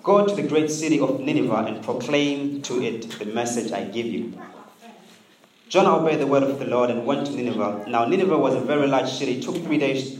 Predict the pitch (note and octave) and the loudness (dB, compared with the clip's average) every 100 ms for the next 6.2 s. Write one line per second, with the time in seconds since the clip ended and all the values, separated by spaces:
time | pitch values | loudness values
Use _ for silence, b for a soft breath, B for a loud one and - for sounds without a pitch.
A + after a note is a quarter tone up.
0 | - - B2 B2+ A2+ G#2+ G#2 - - - | -14 -2 2 2 0 -4 -4 -6 -14 -2
1 | F3 - D3+ D#3+ D#3+ D#3 B2+ C3 D3 D3 | 2 2 2 2 2 2 0 0 2 2
2 | C3+ B2 C3+ C3 B2+ B2 B2 A#2 A2 G#2+ | 2 0 0 0 0 0 0 -2 -4 -6
3 | G#2+ A2 G#2+ - - A#2+ A2 G2+ A2 - | -6 -6 -6 -6 -2 -2 0 -4 -8 2
4 | G3+ G3 F3+ E3+ D#3 D#3 C#3+ D3 D#3+ D#3+ | 4 4 2 2 4 2 0 -2 2 2
5 | C3 B2 A#2+ A#2 B2 A#2 - B2 B2 G#2+ | 2 0 -2 -2 -2 -2 -6 -4 -2 -2
6 | G#2 - | -6 -10